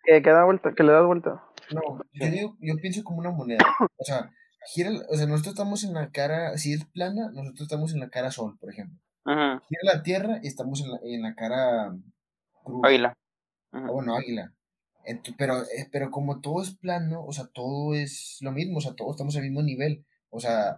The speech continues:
Speaker 2: México está aquí y Japón está al otro lado igual. O sea, si gira, debería ser igual de noche y de día en el mismo lado. ¿Sí me entiendes o no?
Speaker 3: Mm, no, güey, porque qué tal que si gira. Pues sí, vamos a poner un ejemplo. En una, en una hoja, güey,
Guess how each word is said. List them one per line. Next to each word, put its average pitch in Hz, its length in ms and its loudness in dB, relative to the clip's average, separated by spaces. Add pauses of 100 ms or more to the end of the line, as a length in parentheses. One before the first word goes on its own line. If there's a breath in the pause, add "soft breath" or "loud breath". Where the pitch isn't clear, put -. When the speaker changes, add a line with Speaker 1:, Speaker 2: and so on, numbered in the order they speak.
Speaker 2:
México 131 360 -8
está 139 160 -6
aquí 175 400 -8
y 127 240 -6
Japón 117 300 -10
está 123 160 -8
al 120 80 -8
otro 120 200 -6
lado 120 80 0
igual. 113 300 -2
O 104 60 -8
sea, 107 140 -6 (220)
si - 180 -12
gira, 180 400 -4 (300)
debería 113 380 0
ser 123 260 -6
igual 110 280 -2
de 117 100 -4
noche 110 320 -6
y 110 100 -4
de 104 60 -6
día 107 420 -4
en 107 140 -10
el 101 60 -14
mismo 101 260 -14
lado. 120 220 0
¿Sí 123 120 -10
me 147 60 -2
entiendes 147 340 -2
o - 40 -20
no? 95 140 -20 (1500)
Speaker 3:
Mm, 139 520 2
no, 143 160 10
güey, 185 180 10
porque 165 180 4
qué 151 140 6
tal 151 160 6
que 180 100 4
si 180 120 -4
gira. 170 420 8 (420)
Pues 160 160 8
sí, 180 140 10
vamos 165 220 8
a 220 80 8
poner 175 220 8
un 185 100 6
ejemplo. 156 420 8
En 156 120 8
una, 175 380 8
en 175 80 6
una 196 260 10
hoja, 220 220 10
güey, 247 260 8